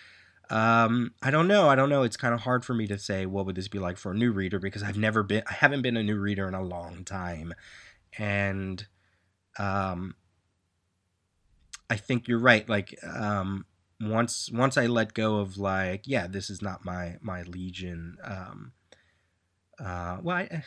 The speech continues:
it's not even that I had to let it go. It's just, you know, as, as you're sort of w-, watching Bendis and company play this story out, play this first issue out, um, it's gonna take time.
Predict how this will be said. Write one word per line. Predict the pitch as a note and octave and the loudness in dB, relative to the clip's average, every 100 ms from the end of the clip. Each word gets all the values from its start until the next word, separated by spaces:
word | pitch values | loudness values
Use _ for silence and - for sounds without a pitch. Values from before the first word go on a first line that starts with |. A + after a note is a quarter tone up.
| - | -10
it's | - | -2
not | D#3 | 4
even | D3 A#2+ | 6 6
that | |
I | G2 | 6
had | G#2+ | 4
to | G2+ | 2
let | G2+ | 2
it | G2 | 2
go. | B2+ A2 | 2 2
It's | G#2 | 2
just, | - A2 - C#3 | -2 -4 -4 -4
you | |
know, | B2 G2+ | -2 0
as, | G2 G2 | -2 -6
as | - G2 | -10 -8
you're | G2+ | -6
sort | - G#2 | -2 -2
of | F#2+ | -2
w-, | G2+ - - _ | -6 -12 -20 _
watching | F#2+ G2+ A2 - A#2 G#2 | -6 0 2 2 -2 -2
Bendis | G2 G2 G2 - | -2 -2 -2 -6
and | F2+ | -10
company | G2 F2 F#2 E2 - _ _ _ | -10 -10 -12 -14 -18 _ _ _
play | - - A#2 A#2 | -10 0 4 6
this | A#2 G#2 - | 6 4 0
story | - - G2+ G2 G2 | -6 -6 -4 -4 -2
out, | F#2+ F#2+ G2 - - - _ | -2 -2 -6 -12 -20 -20 _
play | - B2 A#2 B2 | -10 0 4 6
this | A2+ A2 | 4 2
first | - G#2 - | 0 0 0
issue | F2+ - F2 | -6 -8 -6
out, | E2 D#2+ - - - - _ _ - | -6 -8 -12 -20 -20 -20 _ _ -10
um, | F#2+ F2+ E2+ D#2+ E2 G2 _ _ _ _ _ | -6 -4 -4 -6 -10 -14 _ _ _ _ _
it's | - A#2 | -4 0
gonna | C#3+ A#2+ | 4 4
take | - A#2 G#2 | 4 0 0
time. | - G#2+ G#2 G2+ G#2 | 0 4 4 2 -2